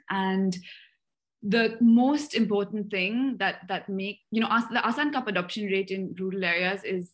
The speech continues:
ninety percent consistently, which means that nine out of ten people who receive our product, te-, te-, uh, six months later or a year later will still be using it.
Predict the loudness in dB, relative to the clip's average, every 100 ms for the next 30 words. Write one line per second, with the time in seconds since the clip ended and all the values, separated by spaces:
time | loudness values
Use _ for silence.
0 | -6 -2 -2 -2 -4 -8 -8 -10 -12 -8
1 | -6 -4 -6 -8 -8 -10 -8 -8 -6 -4
2 | -4 -4 -2 -4 -4 -10 -20 -8 -2 2
3 | 2 2 2 0 -2 -2 -4 -6 -6 -4
4 | 0 -2 -2 -4 -4 -6 -6 -6 -6 -6
5 | _ -2 -2 -4 _ -4 0 0 0 -4
6 | -6 -6 -6 -4 -6 -4 -4 -2 -2 -2
7 | 0 -2 -4 -4 -6 -6 -12 -2 0 2
8 | 0 -6 -10 -12 -14 -16